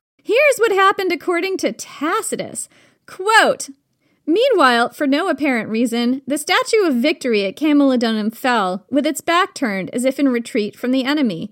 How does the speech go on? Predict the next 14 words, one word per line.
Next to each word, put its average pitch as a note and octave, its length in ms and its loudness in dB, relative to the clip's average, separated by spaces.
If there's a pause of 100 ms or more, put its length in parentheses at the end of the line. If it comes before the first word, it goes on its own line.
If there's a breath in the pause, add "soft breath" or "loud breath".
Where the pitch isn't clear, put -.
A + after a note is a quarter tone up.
(100)
Women, B3+ 480 0
converted C4+ 520 4
into A3+ 200 2
maniacs B3+ 640 4
by G#3+ 100 -2
excitement," A#3 640 0
'cause A#3 100 2
that's C4+ 240 4
what C4+ 140 0
happens C4 340 2
when G#3+ 140 -2
women A3 240 0
get A3 120 0
excited. G#3+ 540 0